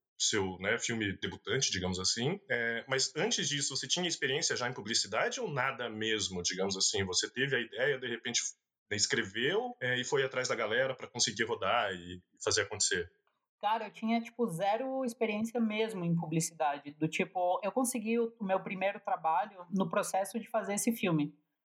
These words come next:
Speaker 2: Porque a gente tava, tipo, eu ia na casa das pessoas, tipo, entrevistar ela pra fazer o Catarse, que não rolou,
Speaker 1: Uhum.
Speaker 2: tipo. E daí ali, tipo, tinha um cara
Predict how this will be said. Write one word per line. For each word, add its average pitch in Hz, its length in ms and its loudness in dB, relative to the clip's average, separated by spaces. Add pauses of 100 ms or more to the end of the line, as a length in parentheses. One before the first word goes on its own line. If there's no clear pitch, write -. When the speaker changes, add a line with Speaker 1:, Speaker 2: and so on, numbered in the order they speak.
(180)
Speaker 2:
Porque 175 200 -2
a 185 120 4
gente 190 320 -6
tava, 185 300 0
tipo, 180 400 0
eu 180 160 2
ia 190 100 0
na 185 140 2
casa 180 280 0
das 170 160 0
pessoas, 175 680 0
tipo, 170 260 0
entrevistar 160 600 2
ela 185 280 2
pra 165 120 -10
fazer 151 220 0
o 151 60 2
Catarse, 180 640 -2 (200)
que 143 320 -2
não 143 160 2
rolou, 135 380 2
Speaker 1:
Uhum. 113 280 2
Speaker 2:
tipo. 175 100 -8 (720)
E 196 80 -8
daí 202 340 0
ali, 233 320 0
tipo, 247 280 -2
tinha 247 360 2
um 247 160 -2
cara 220 600 0